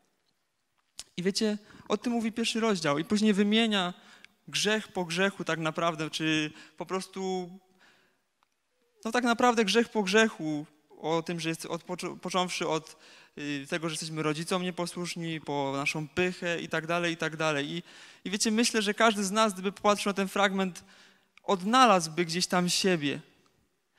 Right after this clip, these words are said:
I wiecie, ten fragment właśnie o tym mówi, że nie ma takiego człowieka, który nie sprzeciwił się Bożemu prawu.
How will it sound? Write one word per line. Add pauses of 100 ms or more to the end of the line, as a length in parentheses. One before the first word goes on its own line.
(260)
I
wiecie,
ten
fragment
właśnie
o
tym
mówi,
że (540)
nie
ma
takiego
człowieka,
który
nie
sprzeciwił
się
Bożemu
prawu.